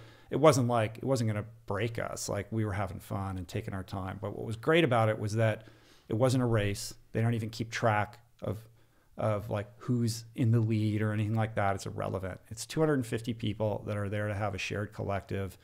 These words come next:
experience doing something difficult and getting out of their comfort zone. And the majority of these people hadn't really ever done anything like that before. These aren't hardened Ironman athletes. These are, like, everyday executives who,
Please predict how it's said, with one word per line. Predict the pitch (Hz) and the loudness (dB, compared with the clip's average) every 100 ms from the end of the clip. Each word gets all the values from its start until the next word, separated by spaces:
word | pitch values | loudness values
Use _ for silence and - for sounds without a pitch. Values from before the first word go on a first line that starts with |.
| - - - - _ | -20 -20 -20 -20 _
experience | - 113 - 160 156 127 113 107 | -8 -6 0 4 6 6 2 0
doing | 120 120 117 | 0 0 0
something | 110 110 104 | -2 -2 -2
difficult | 107 95 101 104 101 101 | -2 -6 -6 -4 -4 -4
and | 101 | -6
getting | 104 101 101 | -4 -4 -2
out | 98 | -2
of | 98 | -2
their | 101 98 | -4 -6
comfort | - 95 101 98 | -4 -8 -6 -8
zone. | 104 95 - | -6 -6 -6
And | 110 110 107 101 - - - | -4 -4 -4 -8 -14 -20 -6
the | 110 | 0
majority | 113 110 135 185 147 | 2 4 8 8 8
of | 123 | 4
these | 113 110 | 2 0
people | 117 208 208 120 113 110 110 - - - - - - - | 0 0 2 4 6 4 0 -14 -20 -20 -20 -20 -20 -2
hadn't | 151 156 143 - | 2 2 2 0
really | 139 139 143 | 2 4 6
ever | 135 | 4
done | 113 135 143 | 2 2 2
anything | 131 175 208 117 107 | 0 0 2 0 0
like | 98 - | -4 -2
that | 104 - | -4 -4
before. | 101 113 107 | -6 -4 -2
These | 139 | 0
aren't | 170 143 | 0 0
hardened | - 120 113 107 110 | -2 0 2 0 -2
Ironman | 117 101 120 101 95 92 - | -4 -2 0 -2 -4 -6 -6
athletes. | 107 101 110 110 | -8 -6 -4 -2
These | 139 139 | 0 2
are, | |
like, | 120 110 110 | 4 2 0
everyday | - 120 127 117 113 110 110 | -2 0 0 2 4 4 2
executives | 113 107 107 113 120 110 104 101 98 - - - - - - | 0 -4 -2 0 0 -2 -2 -2 -4 -6 -14 -20 -20 -20 -2
who, | 123 120 117 113 110 | 2 4 6 4 2